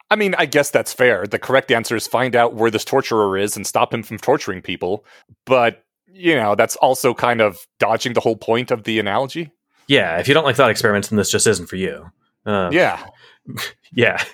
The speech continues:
Speaker 2: I actually don't know what they would say. I would have to think because they're, they don't seem like idiots or psychopaths that they would say, "Yeah, okay, in that case, I would definitely choose it." Like, okay, well, then let's just move the numbers down one second per,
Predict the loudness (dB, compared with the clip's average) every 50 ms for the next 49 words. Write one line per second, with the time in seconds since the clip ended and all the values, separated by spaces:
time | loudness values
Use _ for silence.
0 | _ _ -20 -20 -20 -20 -20 -8 _ 0 2 2 2 2 0 -2 0 0 0 0
1 | 0 2 2 2 2 2 2 2 0 0 0 -2 -2 -2 -2 -2 -2 0 0 0
2 | 0 0 0 0 0 0 0 0 0 -2 -4 -4 -2 -2 0 0 -2 -2 -2 -2
3 | 0 0 0 0 -2 -2 -2 -2 -2 -2 0 0 0 0 -2 -2 -4 -2 -2 -4
4 | -4 -6 -6 -4 -4 -4 -4 -6 -6 -6 -4 -2 -2 -2 0 0 0 0 0 2
5 | 2 2 2 2 0 -2 -4 -6 -2 -2 0 -2 -2 -2 -6 -6 -6 -4 -4 -4
6 | -2 -2 -2 -2 -2 -6 -8 -6 -6 -6 -4 -4 -6 -8 -10 -14 _ _ _ _
7 | -20 -10 -4 0 2 2 2 2 2 0 2 2 0 0 0 0 0 -2 -2 -2
8 | 0 0 0 0 2 2 2 2 2 2 2 2 2 2 2 0 0 0 0 0
9 | 0 0 2 2 0 0 0 0 -2 -2 -4 _ -2 0 2 2 2 0 0 -2